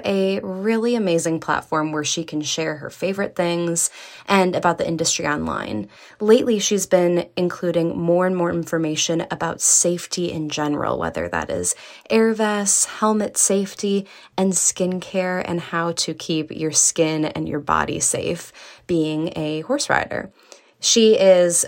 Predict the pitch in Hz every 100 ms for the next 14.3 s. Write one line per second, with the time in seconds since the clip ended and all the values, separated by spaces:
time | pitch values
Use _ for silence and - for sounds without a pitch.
0 | - 196 202 214 202 180 170 160 - 165
1 | 151 151 151 151 156 143 143 151 143 -
2 | - 98 170 190 - 170 165 - 156 147
3 | 147 143 - - - 165 - 254 254 247
4 | 240 226 202 208 202 - 202 196 196 185
5 | 190 185 180 175 - 160 156 156 151 -
6 | _ _ 180 185 202 - 175 147 147 151
7 | - 190 156 165 170 156 160 - 170 165
8 | 135 - - - - - - - 78 95
9 | 196 - - - - 190 175 - 208 220
10 | 226 196 - 185 185 - 165 165 185 196
11 | 233 185 180 185 - 160 156 151 151 180
12 | - 202 196 202 185 175 180 175 180 165
13 | 170 165 160 - 170 190 190 196 220 185
14 | 151 151 185